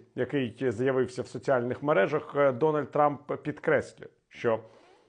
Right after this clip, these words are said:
ґрунтуючись на тому факті, що Росія зараз буквально громить Україну на полі бою, він всерйоз розглядає можливість запровадження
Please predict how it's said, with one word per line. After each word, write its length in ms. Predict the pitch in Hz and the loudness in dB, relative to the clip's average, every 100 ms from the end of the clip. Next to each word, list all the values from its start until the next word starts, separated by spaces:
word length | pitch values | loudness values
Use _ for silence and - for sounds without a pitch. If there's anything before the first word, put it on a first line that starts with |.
| - | -10
ґрунтуючись 800 | 104 127 135 165 165 131 123 - | -2 0 0 0 0 0 -4 -6
на 100 | 131 | -4
тому 240 | - 147 127 | 0 0 0
факті, 400 | - 135 - 113 | 2 2 0 -6
що 180 | - | -2
Росія 320 | 117 110 147 117 | -2 -2 0 2
зараз 260 | 127 117 | 2 0
буквально 600 | 98 110 131 131 120 117 - | -4 -2 2 2 0 -4 -6
громить 540 | 107 120 131 123 107 | -2 0 2 0 -4
Україну 540 | 90 - 113 107 95 104 - | -10 -2 -2 0 -4 -10 -6
на 160 | 110 | -4
полі 260 | - 110 101 | -2 -2 -2
бою, 260 | 120 196 - _ _ _ - | -2 -4 -4 _ _ _ -10
він 240 | 123 185 180 | 2 4 4
всерйоз 680 | 185 - 151 156 170 135 - | -2 4 4 4 2 0 0
розглядає 500 | 113 127 123 131 123 | -6 -4 0 2 4
можливість 600 | 123 110 139 117 - - | 0 -2 -4 -4 -6 -4
запровадження 760 | 117 123 131 131 113 120 120 | -2 2 2 2 0 -2 -2